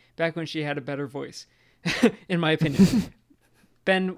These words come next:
Speaker 1: we'll start with you.
Speaker 2: Okay,
Speaker 1: How much
Speaker 2: boomer.
Speaker 1: is Susan Bennett
Speaker 2: Susan
Speaker 1: for a
Speaker 2: Bennett,
Speaker 1: cameo?
Speaker 2: the original Siri. I'm gonna guess. Uh,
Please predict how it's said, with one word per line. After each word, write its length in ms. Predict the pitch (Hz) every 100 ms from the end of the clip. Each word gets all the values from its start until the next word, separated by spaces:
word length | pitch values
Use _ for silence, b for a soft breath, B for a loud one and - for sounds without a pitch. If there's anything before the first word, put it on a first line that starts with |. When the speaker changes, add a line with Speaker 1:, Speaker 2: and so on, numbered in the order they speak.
| 170
Speaker 1:
we'll 120 | 170
start 280 | - 196 160
with 100 | 123
you. 60 |
Speaker 2:
Okay, 160 | 151 131
Speaker 1:
How 60 |
much 100 | 107
Speaker 2:
boomer. 140 | 98 104
Speaker 1:
is 100 | -
Susan 600 | - - - 180 180 165
Bennett 440 | 143 139 196 - - _ _ _ _ _ _ _ _ _ _ _ _ _ _ _ _
Speaker 2:
Susan 520 | - - 226 262 254
Speaker 1:
for 80 | 202
a 20 |
Speaker 2:
Bennett, 260 | 131 110
Speaker 1:
cameo? 200 | - - _ _ _ _ _ -
Speaker 2:
the 160 | 131 151
original 400 | 165 175 175 151
Siri. 400 | - 107 98 98
I'm 200 | 147 254
gonna 160 | 285 151
guess. 580 | - 92 85 - - - - _ _
Uh, 460 | 104 107 98 98 92